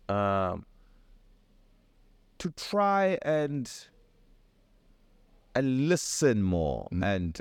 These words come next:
Speaker 1: and, because listening is a hard, it's a skill. It's, <laughs> it's a difficult skill. 'Cause I'm having to do that now with,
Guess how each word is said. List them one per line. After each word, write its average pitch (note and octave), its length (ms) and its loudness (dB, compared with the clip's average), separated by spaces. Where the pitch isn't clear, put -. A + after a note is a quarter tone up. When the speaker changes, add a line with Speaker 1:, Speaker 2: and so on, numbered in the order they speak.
Speaker 1:
and, E2+ 320 -4
because C3+ 240 -2
listening C4 280 2
is B2+ 100 0
a G2 100 2
hard, G2+ 240 2
it's B2+ 140 -2
a D#3 40 -4
skill. - 460 -4
It's, - 240 -20
<laughs> - 80 -4
it's F3+ 160 0
a C3 60 2
difficult A2+ 420 -2
skill. G#2+ 120 -6
'Cause B2 180 2
I'm C3+ 140 0
having D3 340 0
to B2+ 140 -4
do A2+ 280 -2
that G#2 460 0
now G#2 560 2
with, F#2 460 -4